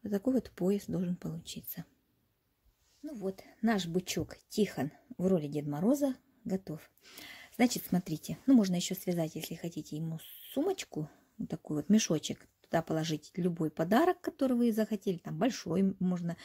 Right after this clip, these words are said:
мешок связать, поставить под ёлочку вместе с ним.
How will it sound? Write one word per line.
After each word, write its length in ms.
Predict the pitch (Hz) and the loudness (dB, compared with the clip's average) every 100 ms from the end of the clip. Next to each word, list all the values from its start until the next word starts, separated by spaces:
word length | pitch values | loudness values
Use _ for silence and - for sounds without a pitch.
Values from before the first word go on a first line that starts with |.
| - - - | -18 -6 -2
мешок 300 | 165 156 - | -2 -4 -6
связать, 420 | - 160 156 147 - - - - | -4 -2 0 -2 -8 -20 -20 -10
поставить 400 | 185 160 151 - | -6 -2 -2 0
под 160 | 151 | 0
ёлочку 540 | 165 262 240 - - 156 - | 4 4 4 -2 -10 -12 -4
вместе 320 | 170 185 - | -2 -2 -4
с 180 | 160 - | -8 -6
ним. 200 | 147 | -6